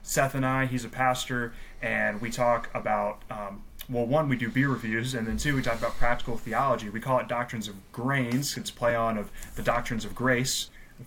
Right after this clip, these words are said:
uh, from the Calvinistic tradition, and so we're actually doing a systematic, um,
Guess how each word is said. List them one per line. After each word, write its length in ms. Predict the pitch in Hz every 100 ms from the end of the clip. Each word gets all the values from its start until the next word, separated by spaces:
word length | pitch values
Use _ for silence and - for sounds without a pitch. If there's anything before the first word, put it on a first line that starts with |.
| -
uh, 220 | 113 104
from 380 | 104 110 104 110 123
the 80 | 113
Calvinistic 720 | 120 117 117 117 117 120 -
tradition, 420 | 120 135 143 123
and 80 | 113
so 120 | 120
we're 160 | 123 135
actually 340 | 131 - 127
doing 340 | 123 123 117
a 80 | 107
systematic, 720 | 101 - - 127 120 120 113 - - - -
um, 420 | 113 104 98 101